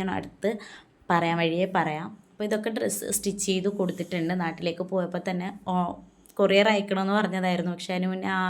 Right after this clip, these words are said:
സമയത്ത് നമ്മൾ നാട്ടിലേക്ക് പോകുന്നത് കാരണം ഞങ്ങൾ കൊണ്ടുപോയി, കൊണ്ടുപോയി കൊടുത്തു. കൊടുത്തിട്ടാണ് തിരിച്ച് വരുന്നത്. അപ്പോൾ പോയി ഒരു രണ്ട് മൂന്ന് ദിവസം നിന്ന് നാട്ടിൽ പോയി കഴിഞ്ഞാൽ പിന്നെ നമുക്കവിടെ, ആ,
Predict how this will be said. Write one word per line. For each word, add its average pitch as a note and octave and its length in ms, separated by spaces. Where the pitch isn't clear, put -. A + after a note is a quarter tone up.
സമയത്ത് F#3 360
നമ്മൾ F#3+ 160
നാട്ടിലേക്ക് G3 560
പോകുന്നത് G3 360
കാരണം G3 300
ഞങ്ങൾ G3+ 200
കൊണ്ടുപോയി, F#3+ 400
കൊണ്ടുപോയി F#3+ 420
കൊടുത്തു. E3+ 340
കൊടുത്തിട്ടാണ് G3+ 720
തിരിച്ച് G3 320
വരുന്നത്. E3+ 440
അപ്പോൾ A3 260
പോയി G3+ 320
ഒരു G#3+ 200
രണ്ട് G3 220
മൂന്ന് F#3 260
ദിവസം G3 260
നിന്ന് F#3 260
നാട്ടിൽ E3+ 360
പോയി G#3 180
കഴിഞ്ഞാൽ G3+ 340
പിന്നെ G3 160
നമുക്കവിടെ, F#3+ 380
ആ, F3+ 80